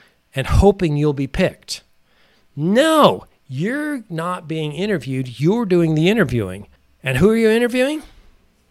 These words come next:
Come on. Who are you interviewing? That's right. You're interviewing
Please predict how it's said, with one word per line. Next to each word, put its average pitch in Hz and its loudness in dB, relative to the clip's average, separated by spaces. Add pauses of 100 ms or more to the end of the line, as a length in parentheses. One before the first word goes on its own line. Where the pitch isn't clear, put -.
(120)
Come 214 -4
on. 202 -4 (720)
Who 151 -2
are 180 4
you 240 4
interviewing? 190 0 (580)
That's 117 -4
right. 196 4 (360)
You're 160 -4
interviewing 151 -4